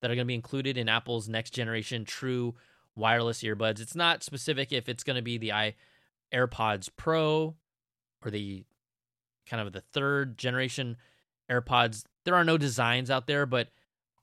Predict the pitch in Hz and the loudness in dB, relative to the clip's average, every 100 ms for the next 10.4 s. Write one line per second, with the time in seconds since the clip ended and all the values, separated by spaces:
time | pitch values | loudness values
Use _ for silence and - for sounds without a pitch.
0 | - 156 240 247 202 220 214 185 160 156 | -8 -6 -4 -2 0 0 -2 -2 -2 -4
1 | - _ _ _ _ _ _ _ _ _ | -10 _ _ _ _ _ _ _ _ _
2 | - 131 156 - 190 143 165 165 156 131 | -14 -6 -2 2 2 2 -2 -2 -2 -4
3 | - 151 139 131 139 127 110 110 107 - | 0 0 0 0 0 0 -2 -4 -6 -12
4 | _ _ - 151 202 185 165 131 127 139 | _ _ -4 0 0 0 0 0 0 0
5 | 127 143 127 123 104 - - - 113 147 | 0 -4 -4 -6 -4 -6 -6 -2 0 0
6 | - - 143 - 156 147 135 139 147 139 | -6 -6 -6 0 0 0 2 2 2 -2
7 | 123 151 139 123 139 135 139 139 - _ | -2 -2 -2 -2 -4 -2 -2 -4 -10 _
8 | _ _ - 131 139 170 185 190 214 170 | _ _ -2 0 4 4 4 4 2 2
9 | 196 180 127 120 170 147 127 113 139 135 | 2 4 4 2 -2 -2 -2 0 0 -2
10 | 123 107 101 | -4 0 0